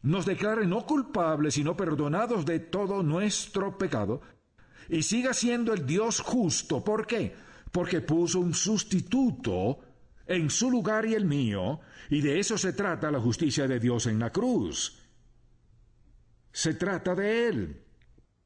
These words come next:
que juzgó el pecado y al mismo tiempo hizo posible que toda persona pudiera llegar a ser aceptable a los ojos de Dios. No hay otra manera de ser hecho aceptable a los ojos de Dios, excepto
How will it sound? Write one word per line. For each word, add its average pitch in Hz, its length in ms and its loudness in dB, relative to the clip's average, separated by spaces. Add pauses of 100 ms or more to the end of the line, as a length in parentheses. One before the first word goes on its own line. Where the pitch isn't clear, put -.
(200)
que 190 140 0
juzgó 151 340 0
el 175 80 -4
pecado 196 420 0
y 165 80 0
al 147 100 0
mismo 180 360 0
tiempo 196 520 -2
hizo 220 320 0
posible 135 1080 0 (240)
que 139 120 0
toda 165 300 0
persona 160 420 0
pudiera 156 360 2
llegar 151 240 2
a 143 60 -2
ser 147 180 0
aceptable 123 600 0
a 117 80 0
los 120 280 0
ojos 120 720 0
de 120 160 0
Dios. 113 580 0 (720)
No 170 180 2
hay 262 140 2
otra 240 260 0
manera 226 480 0
de 147 140 2
ser 180 280 2
hecho 180 180 0
aceptable 147 640 0
a 127 40 2
los 123 180 2
ojos 131 380 2
de 147 100 2
Dios, 135 680 0
excepto 151 680 0